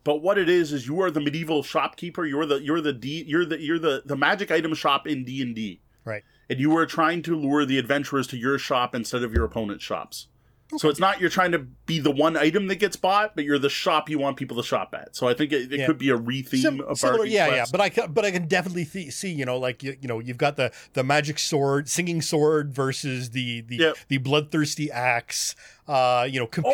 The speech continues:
Speaker 1: we
Speaker 2: competing
Speaker 1: could
Speaker 2: for
Speaker 1: totally do it as a, a, but wait, there's more.
Speaker 2: Oh, there. Oh, hey.
Speaker 1: It, it could be a pitch
Speaker 2: Yay.
Speaker 1: game.
Speaker 2: We could,
Speaker 1: It could be a
Speaker 2: yes.
Speaker 1: pitch game.
Speaker 2: <laughs>
Speaker 1: You get a whole deck of different magic items. You have a deck of personality types and a
Speaker 2: Yeah,
Speaker 1: deck of
Speaker 2: yeah.
Speaker 1: quirks or something.
Speaker 2: Yeah,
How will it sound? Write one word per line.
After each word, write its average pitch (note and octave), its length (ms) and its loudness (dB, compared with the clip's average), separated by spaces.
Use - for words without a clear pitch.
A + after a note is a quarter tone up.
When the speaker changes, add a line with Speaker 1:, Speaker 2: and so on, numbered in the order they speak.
Speaker 1:
we D#4 100 2
Speaker 2:
competing C4+ 60 -2
Speaker 1:
could - 100 -2
Speaker 2:
for D3+ 280 2
Speaker 1:
totally D3 120 0
do A3+ 60 4
it A#3 100 4
as G3+ 100 0
a, E3+ 220 2
a, E3 80 0
but E3 300 -2
wait, G3 200 -2
there's D#3 200 -2
more. C3+ 420 -4
Speaker 2:
Oh, C#3 140 -6
there. D3+ 200 -12
Oh, D#3+ 180 -4
hey. F3 360 -2
Speaker 1:
It, D#3 180 0
it E3+ 100 0
could E3 120 2
be B2 120 2
a C#3+ 40 8
pitch D3 360 4
Speaker 2:
Yay. F#2 40 -10
Speaker 1:
game. A2 380 -4
Speaker 2:
We C3 100 0
could, D#3+ 360 2
Speaker 1:
It D3 80 0
could B2+ 200 4
be E3 60 -4
a F#3+ 40 -2
Speaker 2:
yes. F#3+ 140 0
Speaker 1:
pitch G3 280 -2
game. G#2 340 -4
Speaker 2:
<laughs> - 200 -4
Speaker 1:
You C3 60 -6
get D3+ 100 4
a D#3 60 4
whole E3+ 220 2
deck D#3 300 0
of C#3+ 140 -2
different D3 300 -4
magic D3 380 -2
items. E3 360 0
You D3 100 2
have C3 100 0
a C3+ 40 -2
deck C#3+ 220 0
of E3 100 -2
personality D3 680 0
types D#3 420 0
and C3 160 -2
a B2 60 -4
Speaker 2:
Yeah, B2+ 80 -8
Speaker 1:
deck C3+ 220 2
of C#3 100 0
Speaker 2:
yeah. E3 60 -10
Speaker 1:
quirks C3+ 360 0
or F3+ 140 -2
something. F3 540 -8
Speaker 2:
Yeah, A3+ 100 2